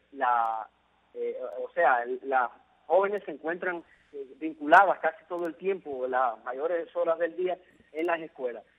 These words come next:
Esto lo que hace es que, eh, no haya un, eh, o sea, una vigilancia por parte de los padres. Y cuando, cuando se viene a ver, pues ya están embarazadas por,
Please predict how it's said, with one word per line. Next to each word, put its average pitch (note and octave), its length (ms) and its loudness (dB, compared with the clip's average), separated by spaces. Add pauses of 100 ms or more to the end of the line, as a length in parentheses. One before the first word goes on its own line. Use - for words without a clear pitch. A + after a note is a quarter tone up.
Esto E3 220 -8
lo G3+ 120 -4
que G3 120 0
hace F#3+ 300 4
es G3+ 60 -14
que, G3 360 -4
eh, C#3+ 540 -4
no D3+ 200 -4
haya F3+ 280 4
un, D#3 560 -8 (320)
eh, C3 340 -8
o - 140 -10
sea, E3 260 2
una D3+ 240 -4
vigilancia F3 540 -4
por D#3+ 160 -12
parte E3+ 300 -6
de D#3+ 100 -6
los D#3 100 -10
padres. C#3+ 360 -2 (380)
Y F#3 300 -10
cuando, C3 720 -4 (280)
cuando C#3 300 -12
se C3+ 80 -14
viene D#3 200 -2
a F#3 60 6
ver, G3+ 220 -2
pues D#3+ 600 -2
ya D#3 80 0
están E3+ 240 -6
embarazadas E3+ 840 2
por, C3 420 -12